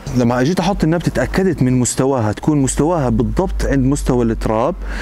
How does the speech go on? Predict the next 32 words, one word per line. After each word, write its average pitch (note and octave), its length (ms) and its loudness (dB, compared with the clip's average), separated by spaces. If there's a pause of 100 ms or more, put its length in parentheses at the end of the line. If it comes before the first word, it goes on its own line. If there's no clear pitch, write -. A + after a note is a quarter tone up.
(160)
طبعا A#2 160 0
خليت F3 340 0
المستوى E3 440 0
كله D#3+ 340 2
هذا C#3+ 100 0
المتر D3+ 340 0
مربع D3 340 0
تقريبا، D#3 540 -2 (400)
أو A#2+ 120 2
المتر C3+ 340 0 (260)
بنص A#2+ 840 0
متر، B2 240 0
يعني G#2 180 0
هذا A#2+ 280 0
المتر C#3 440 0 (640)
خليته F3+ 480 0
أوطى D#3 380 0
من B2 160 2
البقية B2+ 480 0
عشان B2+ 240 -2
الماء C3+ 240 2
ضله B2+ 200 2
يجمع A2+ 360 0
فيه. B2 300 -2 (100)
حطينا E3 440 0
آخر D3+ 260 0
إشي D#3 440 0
غطاء A#2+ 380 0
للتربة، A2+ 540 0
استخدمت D3 480 -2
أنا D3 120 0
عندي D#3+ 420 0